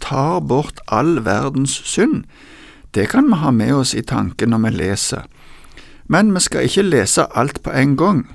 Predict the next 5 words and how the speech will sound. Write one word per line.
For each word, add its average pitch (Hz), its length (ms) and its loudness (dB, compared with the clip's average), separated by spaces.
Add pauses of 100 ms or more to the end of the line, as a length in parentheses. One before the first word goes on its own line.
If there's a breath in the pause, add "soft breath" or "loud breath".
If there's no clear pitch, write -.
(260 loud breath)
Syndofferet 143 920 0
beskrives 180 840 0
litt 190 280 -2
forskjellig 165 720 -2
alt 151 400 -2